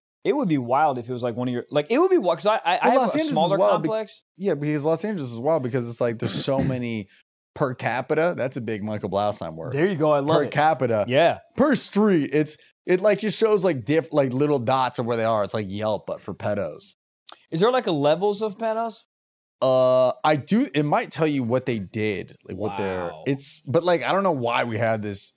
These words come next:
Speaker 2: uh, website in, like, eighth grade.
Speaker 1: Yeah, I don't know why. Well,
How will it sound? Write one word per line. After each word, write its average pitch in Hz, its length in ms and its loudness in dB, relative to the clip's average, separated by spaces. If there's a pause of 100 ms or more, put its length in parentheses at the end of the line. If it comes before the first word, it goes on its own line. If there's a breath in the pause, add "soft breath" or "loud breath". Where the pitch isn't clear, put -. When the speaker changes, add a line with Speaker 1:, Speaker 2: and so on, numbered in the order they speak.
(140)
Speaker 2:
uh, 123 80 -2 (160)
website 113 360 -2
in, 107 80 -4
like, 104 180 -8
eighth 107 220 -6
grade. 92 360 -6 (260 soft breath)
Speaker 1:
Yeah, 208 160 2
I 220 40 4
don't 240 80 0
know 247 80 2
why. 214 180 2
Well, 302 300 0